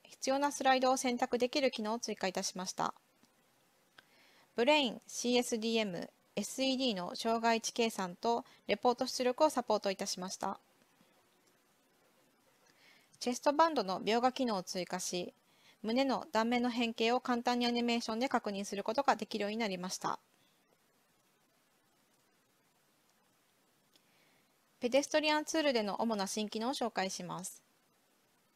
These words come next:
パムクラッシュのイーアール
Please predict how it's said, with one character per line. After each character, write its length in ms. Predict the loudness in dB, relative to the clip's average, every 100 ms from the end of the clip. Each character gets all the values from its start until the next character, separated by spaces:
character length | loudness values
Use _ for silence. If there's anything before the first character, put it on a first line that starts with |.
| _ _ _ _ _ _ -4
パ 80 | -2
ム 120 | 0
ク 120 | 2
ラ 80 | 2
ッ 60 |
シ 160 | 2 -2
ュ 40 |
の 260 | 0 -2 -2 _ _ _ _ _ -2
イ 140 | -2
ー 40 | 4
ア 180 | 4 6
ー 40 |
ル 240 | 4 -2